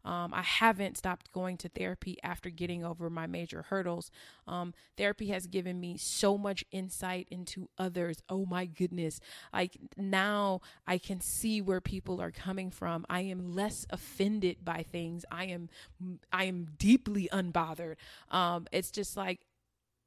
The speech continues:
going to therapy has really helped me understand what motivates people maybe to do the things that they do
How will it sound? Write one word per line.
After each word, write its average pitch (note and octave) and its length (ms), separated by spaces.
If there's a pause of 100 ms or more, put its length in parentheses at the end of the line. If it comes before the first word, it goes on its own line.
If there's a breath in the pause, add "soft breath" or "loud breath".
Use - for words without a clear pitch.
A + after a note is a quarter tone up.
(200)
going G3 420
to F#3 120
therapy F3+ 460
has E3+ 220
really F3+ 240
helped F3 200
me F3 140
understand E3+ 640
what E3+ 200
motivates E3+ 540
people E3 420
maybe E3+ 240
to D3 100
do D#3 340
the G#3+ 80
things G#3 260
that G3+ 140
they G#3+ 120
do G3 260